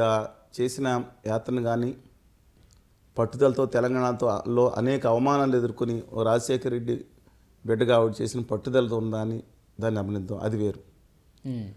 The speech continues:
Speaker 1: ఇది మాత్రం స్పష్టంగా కనపడుతుంది. ఇంతకుముందు already వారి, ఆ, భర్త అనిల్ గారు ఉండవల్లి అరుణ్ కుమార్ గారికి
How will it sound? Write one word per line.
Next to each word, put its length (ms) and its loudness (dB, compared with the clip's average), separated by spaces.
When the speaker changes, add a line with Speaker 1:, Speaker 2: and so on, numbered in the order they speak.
Speaker 1:
ఇది 120 -2
మాత్రం 360 2
స్పష్టంగా 440 -2
కనపడుతుంది. 460 -2
ఇంతకుముందు 340 0
already 360 2
వారి, 480 2
ఆ, 420 -2
భర్త 360 0
అనిల్ 220 -2
గారు 280 2
ఉండవల్లి 360 8
అరుణ్ 180 4
కుమార్ 260 2
గారికి 460 0